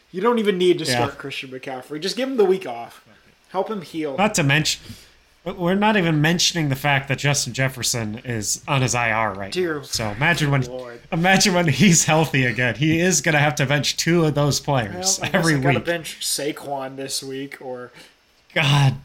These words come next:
Speaker 2: damn it,
Speaker 1: Christian
Speaker 2: dude. This is
Speaker 1: McCaffrey.
Speaker 2: <laughs> please, please,
Speaker 1: Just
Speaker 2: just
Speaker 1: make
Speaker 2: all
Speaker 1: it
Speaker 2: these
Speaker 1: end.
Speaker 2: players need to.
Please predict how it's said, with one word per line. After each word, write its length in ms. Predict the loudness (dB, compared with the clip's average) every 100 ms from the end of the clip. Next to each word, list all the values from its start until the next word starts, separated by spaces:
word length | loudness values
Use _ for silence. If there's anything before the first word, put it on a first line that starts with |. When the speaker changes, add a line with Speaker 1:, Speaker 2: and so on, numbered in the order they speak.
| -4
Speaker 2:
damn 340 | 0 4 4 2
it, 40 |
Speaker 1:
Christian 260 | 0 -2 -2
Speaker 2:
dude. 260 | 2 2 2
This 220 | 2 4
is 460 | 4 4 2 -2 -10
Speaker 1:
McCaffrey. 880 | -14 -16 -20 _ _ _ -20 -12 -12 _
Speaker 2:
<laughs> 80 | -10
please, 680 | -2 2 4 4 2 -2
please, 340 | -6 -2 2 2 2
Speaker 1:
Just 20 |
Speaker 2:
just 140 | 2
Speaker 1:
make 80 | 4
Speaker 2:
all 120 | 6
Speaker 1:
it 40 | 6
Speaker 2:
these 160 | 6 4
Speaker 1:
end. 80 | 4
Speaker 2:
players 360 | 4 4 2
need 260 | 2 0 0
to. 180 | -10